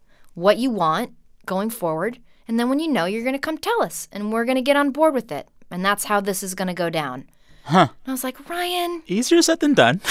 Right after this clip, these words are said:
Speaker 2: <laughs>
Speaker 1: Yeah. I know, but he got it, you
Speaker 2: Yeah.
Speaker 1: know?
Speaker 2: Was there or has there been a moment in this Me Too moment where you said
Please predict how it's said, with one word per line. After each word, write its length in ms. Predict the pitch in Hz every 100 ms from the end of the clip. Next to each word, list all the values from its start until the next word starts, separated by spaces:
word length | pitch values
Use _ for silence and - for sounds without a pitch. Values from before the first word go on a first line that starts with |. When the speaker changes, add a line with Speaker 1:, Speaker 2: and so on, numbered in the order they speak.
| -
Speaker 2:
<laughs> 180 | - 180
Speaker 1:
Yeah. 200 | 156 147 202 180 -
I 260 | 294 - 349
know, 180 | 339 277
but 160 | 330
he 120 | 370
got 300 | 339 294 220
it, 160 | 156 - 147 131
you 100 | 254
Speaker 2:
Yeah. 80 | 135
Speaker 1:
know? 200 | 127 117 _ - - - -
Speaker 2:
Was 540 | 135 147 180 202 165
there 600 | 151 160 147 147 143 139 -
or 120 | 110
has 420 | 120 127 131 123
there 120 | 110
been 240 | 85 90 85
a 80 | 85
moment 600 | 82 82 82 78 - -
in 480 | 85 85 82 80 76
this 240 | 82 -
Me 160 | 85 87
Too 180 | - 85
moment 400 | 82 78 80 -
where 120 | 85
you 400 | 85 85 98 120
said 560 | 143 - 80 76 65